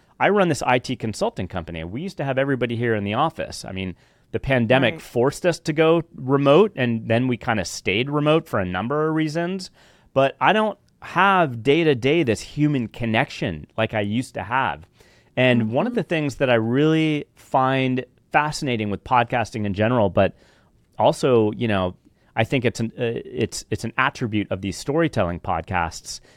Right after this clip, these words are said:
Speaker 1: is when I'm listening to somebody in a podcast or whatever, tell, telling a story, telling their story and being
Speaker 2: Mm-hmm.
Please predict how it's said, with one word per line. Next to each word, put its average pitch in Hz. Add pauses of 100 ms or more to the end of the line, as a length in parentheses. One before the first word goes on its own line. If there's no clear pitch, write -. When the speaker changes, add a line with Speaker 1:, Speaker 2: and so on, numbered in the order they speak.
(120)
Speaker 1:
is 120 (640)
when 120
I'm 190
listening 101 (160)
to -
somebody 139 (140)
in 117
a 117
podcast 104
or 117
whatever, 107
tell, 110 (100)
telling 139
a 98
story, 113 (280)
telling 156
their 120
story 82
and 87
being 123 (100)
Speaker 2:
Mm-hmm. 226